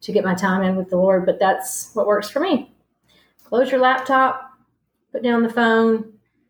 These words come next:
spend a f-, few minutes just breathing.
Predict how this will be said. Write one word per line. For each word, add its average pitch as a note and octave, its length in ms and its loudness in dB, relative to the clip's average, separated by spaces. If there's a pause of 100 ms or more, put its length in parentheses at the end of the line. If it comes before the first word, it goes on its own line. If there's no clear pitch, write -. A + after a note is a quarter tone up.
(280)
spend G#3+ 340 -4
a G#3 40 -2
f-, A3 280 -4
few A3+ 200 0
minutes G#3+ 380 -2
just G3+ 240 -10
breathing. A3 760 2